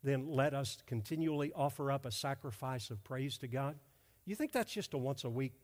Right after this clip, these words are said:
Sunday thing? I, no. Continually, continually offer up a sacrifice of praise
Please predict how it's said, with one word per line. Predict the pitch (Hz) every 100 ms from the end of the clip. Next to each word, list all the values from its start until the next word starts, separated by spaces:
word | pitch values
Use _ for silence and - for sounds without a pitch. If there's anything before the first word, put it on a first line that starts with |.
| - _ _ _ _ -
Sunday | 143 139 131
thing? | 120 135 120 - _ _ _ _ _ _ _ _ _ _ _ _ _
I, | 156 175
no. | 170 269 160 104 - _ -
Continually, | 254 277 330 403 381 269 143 104 - - - - - _
continually | - 233 277 370 381 214 117 95 - - _ _ _ _
offer | 147 151 151
up | 131 123
a |
sacrifice | 107 160 160 143 117 135 131 -
of | 135 104
praise | - 156 151 151 139 -